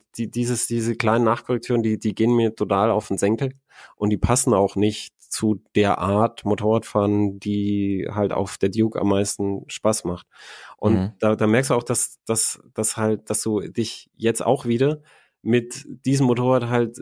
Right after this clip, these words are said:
Speaker 1: eher am Rand dessen bewegst, äh, was Michelin da noch vorgesehen hat für den Reifen. Weil der, der ist
Speaker 2: Mhm.
Speaker 1: toll bei Nässe, der ist toll bei Kälte.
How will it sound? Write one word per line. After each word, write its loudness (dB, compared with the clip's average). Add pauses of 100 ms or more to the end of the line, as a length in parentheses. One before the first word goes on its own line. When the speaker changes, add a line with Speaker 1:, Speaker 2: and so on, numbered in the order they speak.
Speaker 1:
eher 0
am 0
Rand 2 (180)
dessen 0
bewegst, 0
äh, 0
was 0
Michelin 2
da 2
noch 0
vorgesehen 0
hat -8
für -8
den -4
Reifen. -6 (140)
Weil -4
der, 2
der 2
ist -2
Speaker 2:
Mhm. -4 (240)
Speaker 1:
toll 4
bei 2
Nässe, 4
der 2
ist -4
toll 2
bei 0
Kälte. 0